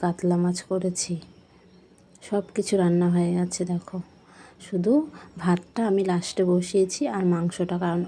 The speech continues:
ওই দুটো মাংসটা করতে অনেক সময় লাগবে। এদিকে সব আমার হয়ে গেছে, আর ওই দুটোই এখন লাস্টে আমি করছি, তারপরে সব গুছিয়ে ওদেরকে খেতে দেবো। তো আমার এক মাসির ছেলের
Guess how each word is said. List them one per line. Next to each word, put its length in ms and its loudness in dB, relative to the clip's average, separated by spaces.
ওই 120 4
দুটো 460 0
মাংসটা 520 -2
করতে 300 -4
অনেক 240 -2
সময় 360 0
লাগবে। 280 -2
এদিকে 320 0
সব 320 -2
আমার 240 0
হয়ে 220 2
গেছে, 280 -2
আর 100 2
ওই 160 4
দুটোই 340 0
এখন 300 0
লাস্টে 380 -2
আমি 180 0
করছি, 540 -4
তারপরে 440 -4
সব 260 0
গুছিয়ে 440 2
ওদেরকে 460 2
খেতে 280 -2
দেবো। 240 0
তো 60 -4
আমার 320 0
এক 160 -2
মাসির 360 0
ছেলের 340 2